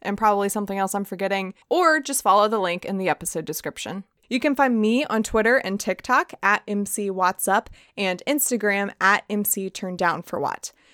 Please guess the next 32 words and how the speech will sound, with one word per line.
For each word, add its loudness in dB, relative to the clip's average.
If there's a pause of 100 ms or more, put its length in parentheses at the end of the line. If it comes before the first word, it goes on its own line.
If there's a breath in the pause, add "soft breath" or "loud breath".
You -2
can 2
support 2
the -4
podcast 0
by 2
becoming -2
a -4
patron -2
and -4
going 0
to -8
patreon -2
dot 2
com 0
slash 0
Tolkien -4
About 0
Pod. -4 (260)
And 0
finally, 2
if -2
you -2
like 2
what 0
you're 2
listening 0
to, 2 (260 soft breath)
please 0 (180)
rate 0
and 2
review. 2